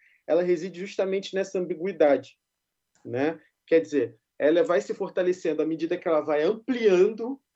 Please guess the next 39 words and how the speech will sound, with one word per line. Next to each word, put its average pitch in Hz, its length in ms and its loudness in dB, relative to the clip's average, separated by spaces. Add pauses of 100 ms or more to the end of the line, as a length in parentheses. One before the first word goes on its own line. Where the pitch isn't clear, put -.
essa 147 280 -4
rede 143 300 -4
de 131 100 -14
relações. 127 760 -6 (300)
Então, 190 180 2
à 202 40 2
medida 214 300 4
que 220 140 2
ela 196 160 6
vai 156 360 0 (240)
conseguindo 147 840 -2 (240)
angariar 170 520 4
mais 185 220 -2
membros, 185 340 0
ela 180 160 0
vai 180 140 0
se - 160 -18
fortalecendo. 165 680 -6 (240)
Só 247 180 4
que 247 100 0
ela 262 100 4
vai 277 100 4
se 269 80 -6
tornando 254 320 -2
mais 269 220 2
dependente 254 540 2
desses 214 280 -8
membros, 151 340 -8 (840)
né? 143 200 -4
Então, 196 360 0
é 185 100 0
um 202 80 0
processo 202 460 2
que, 190 80 -8
quanto 202 260 0
mais 226 260 -2
extensa 190 520 -4
a 156 40 -2
rede, 165 520 0